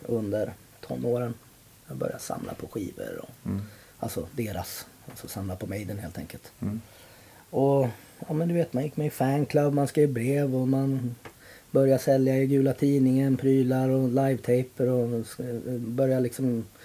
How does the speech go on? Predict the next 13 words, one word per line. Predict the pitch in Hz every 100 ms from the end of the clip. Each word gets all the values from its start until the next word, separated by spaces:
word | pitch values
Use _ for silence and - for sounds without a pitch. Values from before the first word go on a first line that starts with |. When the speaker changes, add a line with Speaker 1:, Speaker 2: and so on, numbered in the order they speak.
| - - - - -
Speaker 1:
hitta | - 160 - 160
andra | 156 151 135 139 143
Iron | 143 143
Maiden, | 147 139 131 131 131 127
eh, | 127 127 123 -
samlare | - - 143 143 147 143 135
runt | 131 131 131
om | 127
som | 127
man | 131 127
brevväxlade | 143 139 113 123 - 131 123
med | 120 120 117
och, | 113